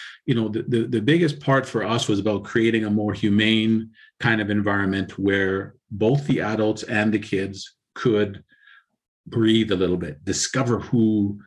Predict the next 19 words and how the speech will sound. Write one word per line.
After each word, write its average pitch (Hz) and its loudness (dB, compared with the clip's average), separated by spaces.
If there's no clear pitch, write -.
they 104 4
were. 101 0
Obviously, 143 0
they 120 4
were, 117 2
they 117 2
were 113 4
gonna 113 2
get, 113 -2
they 117 2
were 110 0
gonna 107 0
get 101 -2
the 104 0
work 120 0
done, 98 -4
but 117 -2
the 98 -8
pressure, 107 -2